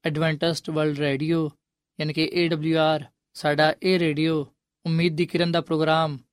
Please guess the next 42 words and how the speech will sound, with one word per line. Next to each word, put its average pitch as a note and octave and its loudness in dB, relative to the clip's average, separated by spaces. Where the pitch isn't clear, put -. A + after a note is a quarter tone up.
ਇਹ D#3 -2
ਕਲਾਮ D#3+ 4
ਹਰ B3 4
ਉਸ B3 0
ਜਗ੍ਹਾ G#3 4
ਤੱਕ G#3 -2
ਪਹੁੰਚਦਾ G3 4
ਹੈ D#3+ 4
ਜਿੱਥੇ-ਜਿੱਥੇ E3 -2
ਹਵਾ C#3+ 0
ਪਹੁੰਚਦੀ - -8
ਹੈ। F3 -20
ਹਵਾ D#3+ 4
ਦੇ G3 4
ਨਾਲ C#3 2
ਇਸ D#3+ -2
ਰੇਡੀਓ D#3+ 2
ਦੇ E3 0
ਸਿਗਨਲ E3 0
ਹਰ G#3+ 2
ਜਗ੍ਹਾ D#3+ 2
ਤੇ C#3+ -4
ਜਾਂਦੇ B2 -10
ਨੇ। - -20
ਤੇ E3 -8
ਜਦ D#3+ 0
ਲੋਕ F3+ 4
ਰੇਡੀਓ D#3+ 2
ਸੁਣਦੇ F#3+ 2
ਨੇ F3 0
ਤੇ D#3+ -4
ਉਹ D3 -6
ਖੁਦਾ D#3 0
ਦੇ D3+ -6
ਕਲਾਮ C#3 -4
ਨੂੰ D3+ -10
ਪਾਉਂਦੇ - -14
ਨੇ। - -20
ਤੇ D#3 -8
ਖੁਦਾ F3 2
ਦਾ A3+ 4
ਕਲਾਮ G3 2